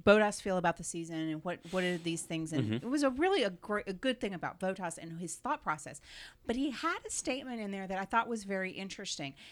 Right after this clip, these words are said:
Speaker 1: He apparently wasn't that close to Lewis, and you gotta think about how small that group is.
Speaker 2: Yeah.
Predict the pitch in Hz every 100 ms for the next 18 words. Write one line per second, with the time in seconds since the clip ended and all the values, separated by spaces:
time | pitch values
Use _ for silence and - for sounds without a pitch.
0 | - - 311 392 - 269 262 262 226 214
1 | 208 185 196 226 - - 185 - - 185
2 | 196 196 - 202 165 160 156 139 180 202
3 | 233 226 208 180 143 143 160 - 185 175
4 | 214 214 208 180 180 156 147 214 156